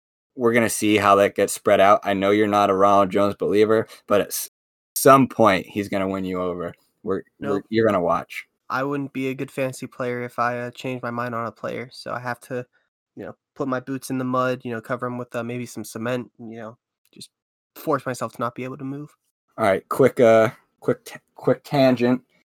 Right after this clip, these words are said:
Speaker 1: What's your thoughts on D K Metcalf right now?
Speaker 2: I think he's getting overvalued. Um, for those of you that don't really keep up with Dynasty, you know, like, A D P and rankings on Twitter, uh, he's currently, uh, like, almost the consensus number one overall receiver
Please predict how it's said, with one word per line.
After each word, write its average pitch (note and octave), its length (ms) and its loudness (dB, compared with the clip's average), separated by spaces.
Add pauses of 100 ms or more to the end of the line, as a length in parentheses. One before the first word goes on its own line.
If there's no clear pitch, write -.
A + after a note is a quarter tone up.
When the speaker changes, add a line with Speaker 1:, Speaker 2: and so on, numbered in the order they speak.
(180)
Speaker 1:
What's C#3+ 200 4
your C#3+ 120 4
thoughts A#2+ 300 6
on G#2+ 120 0
D A2+ 100 -4
K - 160 -4
Metcalf - 460 -4
right A#2+ 120 2
now? B2 220 -6 (1040)
Speaker 2:
I D3+ 60 -6
think F3 220 -8
he's E3 200 -10
getting D#3 220 -2
overvalued. C#3+ 800 0 (100)
Um, B2+ 220 -8
for C#3+ 140 -8
those C#3+ 220 0
of C#3+ 60 -8
you C#3 80 -2
that C3 120 -4
don't C3 260 0
really C3 160 -4
keep - 240 -12
up C3+ 180 -2
with B2+ 160 -4 (140)
Dynasty, B2+ 560 -2 (180)
you A#2+ 60 -12
know, G#2+ 180 -10 (220)
like, - 140 -20 (100)
A C#3+ 140 -2
D C#3 100 0
P C3+ 340 -2
and B2 100 -2
rankings B2+ 380 -4
on C3 140 -2
Twitter, C3+ 420 -4 (380)
uh, A#2+ 100 -4
he's E3 200 -4
currently, C3 520 -4 (360)
uh, D2 180 -10 (160)
like, - 220 -12
almost B2+ 420 -2
the B2 80 -10
consensus A#2+ 720 -8
number B2+ 360 0
one A#2 260 -2
overall A#2+ 420 -2
receiver C3+ 540 -4